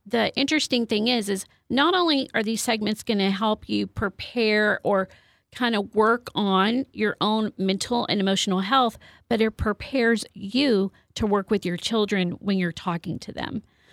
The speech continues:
So if your child says, "You know, I've been going to, to my bedroom every day and I just sit in my closet and I cry 'cause I miss you." Now you understand that this child is experiencing isolation just like you're feeling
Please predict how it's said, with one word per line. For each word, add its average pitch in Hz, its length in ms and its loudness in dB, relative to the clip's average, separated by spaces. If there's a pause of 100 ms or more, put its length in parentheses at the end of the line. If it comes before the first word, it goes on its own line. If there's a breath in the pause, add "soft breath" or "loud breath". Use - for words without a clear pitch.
(120)
So 247 200 4
if - 120 2
your 220 120 0
child 202 360 0
says, 196 360 -2
"You 214 140 -4
know, 220 140 0
I've 220 160 0
been 262 140 2
going 233 340 0
to, - 340 0 (260)
to 226 100 -2
my 202 120 4
bedroom 214 440 4
every 208 220 0
day 226 200 4
and 208 120 4
I 202 60 2
just 214 200 -4
sit 233 140 2
in 214 60 4
my 202 120 4
closet 226 580 0 (540)
and 214 120 4
I 202 100 4
cry - 600 2
'cause 233 200 -2
I 220 60 4
miss 214 280 2
you." 175 200 0 (340 soft breath)
Now 233 300 2
you 247 280 0
understand 214 560 -2
that 196 120 -4
this 220 180 -2
child 247 400 0
is 180 100 -2
experiencing 202 720 -4
isolation 202 640 -2
just 190 220 -6
like 190 200 -4
you're 202 100 -2
feeling 185 340 -4